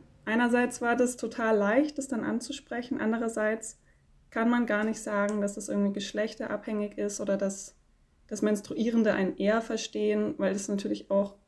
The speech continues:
viele Menstruierende gibt, die keine Probleme haben und die es dann nicht so wirklich nachvollziehen können. Also ich glaub, so, solche Aussagen kann man erstmal überhaupt gar nicht, ähm, treffen. Aber für mich in dem Moment hat's einfach gepasst. Also es war ein sehr einfühlsames Team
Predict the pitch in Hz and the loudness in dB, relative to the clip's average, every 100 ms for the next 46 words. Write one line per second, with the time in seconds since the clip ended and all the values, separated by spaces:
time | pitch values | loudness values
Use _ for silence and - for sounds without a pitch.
0 | _ _ 226 233 233 226 - 220 214 208 | _ _ 2 4 4 2 0 2 2 0
1 | 208 - 190 202 - 233 302 277 202 196 | -2 -4 0 0 2 8 10 10 6 -2
2 | 185 196 202 190 185 202 208 196 - - | -2 -2 -2 -4 0 2 2 2 0 2
3 | 208 214 214 214 214 202 220 247 262 190 | 0 0 0 0 0 -2 0 -2 -2 -6
4 | 185 - - - - 202 208 208 - - | -6 -6 -6 -4 0 2 4 2 -2 -18
5 | _ _ - 226 - 247 269 269 233 254 | _ _ -4 -2 6 8 8 6 2 2
6 | 220 220 220 214 214 208 202 202 202 202 | 2 2 0 -4 -2 -2 0 0 -2 -4
7 | 202 190 208 214 - 202 226 254 254 - | -4 -2 -2 -4 -4 -2 0 0 -4 -14
8 | _ _ _ _ - 220 214 214 226 - | _ _ _ _ -6 -2 0 0 -2 -4
9 | 220 226 262 269 - _ _ _ _ _ | -4 -2 0 0 -2 _ _ _ _ _
10 | 208 214 214 214 208 220 240 - - 226 | 0 2 2 2 2 2 2 0 2 4
11 | 226 226 220 220 226 214 202 202 202 208 | 4 4 2 0 0 0 -2 -2 -6 -8
12 | 202 190 190 185 190 190 196 190 208 208 | -4 -4 -2 -4 -4 -4 -2 0 2 0
13 | - 208 226 - 220 214 202 202 - 226 | 0 0 0 0 0 0 0 -2 -4 -2
14 | 233 233 247 | 0 0 -2